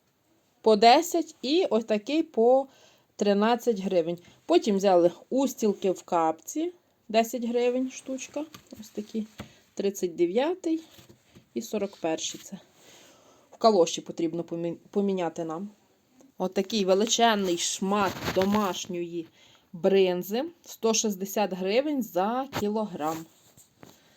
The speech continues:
Смачненька, солоненька. Бачите, така жирна, хороша. Взимку зараз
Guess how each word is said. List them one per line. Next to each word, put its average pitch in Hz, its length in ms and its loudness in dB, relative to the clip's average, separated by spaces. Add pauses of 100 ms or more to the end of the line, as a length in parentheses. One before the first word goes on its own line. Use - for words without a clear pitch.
(160)
Смачненька, 214 840 0
солоненька. 214 920 0 (1080)
Бачите, 190 400 -6 (320)
така - 280 -18 (180)
жирна, 165 680 2 (760)
хороша. 175 600 0 (580)
Взимку 247 380 4
зараз 190 320 0